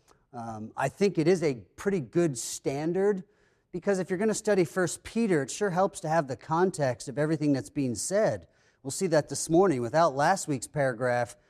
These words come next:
we have no hope of making sense of this week's paragraph. Um, so that would be a lot of extra work to try to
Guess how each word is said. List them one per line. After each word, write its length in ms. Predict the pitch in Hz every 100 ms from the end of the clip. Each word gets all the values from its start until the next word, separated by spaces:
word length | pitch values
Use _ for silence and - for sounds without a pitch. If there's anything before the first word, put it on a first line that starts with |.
| _
we 80 | 175
have 120 | 151
no 200 | 147 156
hope 300 | 131 175 170
of 100 | 117
making 360 | 107 127 120 117
sense 300 | - 127 117
of 100 | 110
this 220 | 139 -
week's 200 | 110 92
paragraph. 680 | - 113 92 95 90 87 _ _ _ _ _ _
Um, 460 | 117 107 101 98 92 _ _ _ _ _
so 160 | - 143
that 160 | 160
would 120 | 185 147
be 100 | 147
a 60 |
lot 360 | 131 139 143 156
of 60 | 143
extra 340 | 143 - 147
work 380 | 131 151 127 -
to 100 | 117
try 260 | - 131 120
to 200 | 113